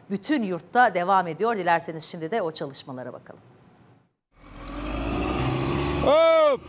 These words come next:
Speaker 2: Yurt genelinde etkisini sürdüren kar yağışı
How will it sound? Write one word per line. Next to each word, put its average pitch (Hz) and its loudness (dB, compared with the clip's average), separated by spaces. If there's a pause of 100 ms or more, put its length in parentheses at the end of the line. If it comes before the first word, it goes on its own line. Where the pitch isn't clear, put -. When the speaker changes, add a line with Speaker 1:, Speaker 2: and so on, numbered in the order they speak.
(880)
Speaker 2:
Yurt - -2
genelinde 160 2
etkisini 151 -2
sürdüren 156 0
kar 156 2
yağışı 139 0